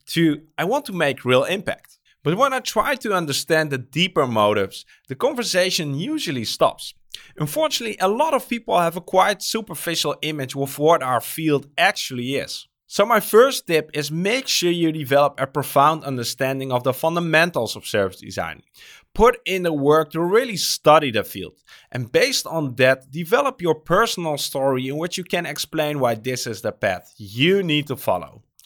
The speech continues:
The second advice I usually give people is to get as much hands-on experience as they can as quickly as possible.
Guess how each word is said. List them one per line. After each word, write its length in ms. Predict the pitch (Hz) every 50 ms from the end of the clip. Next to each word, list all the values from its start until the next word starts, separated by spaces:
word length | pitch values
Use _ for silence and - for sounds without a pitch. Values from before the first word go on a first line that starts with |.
| - - _ _ _
The 100 | - 123 113
second 440 | - - 214 240 269 - 233 165
advice 520 | - 117 110 107 113 117 117 117 117 117 -
I 40 | 123
usually 480 | 139 143 143 160 196 185 147 143 139 117
give 340 | 107 123 127 117 - _
people 500 | - 139 135 135 135 123 120 120 123 - -
is 120 | 147 143 -
to 80 | - 151
get 420 | 131 - - 151 165 190 202 - -
as 160 | 139 123 -
much 400 | 127 123 135 156 185 - - -
hands-on 540 | 131 143 151 180 208 220 175 185 170 165 156
experience 880 | 139 135 127 - - - 147 143 143 139 135 131 127 127 123 120 - -
as 200 | 127 135 143 -
they 160 | - 120 120
can 340 | 117 - 131 120 120 127 123
as 220 | 95 123 - - -
quickly 540 | - - - 185 214 208 - 165 160 135
as 120 | 120 104 -
possible. 560 | - - 110 104 - - - - 87 - -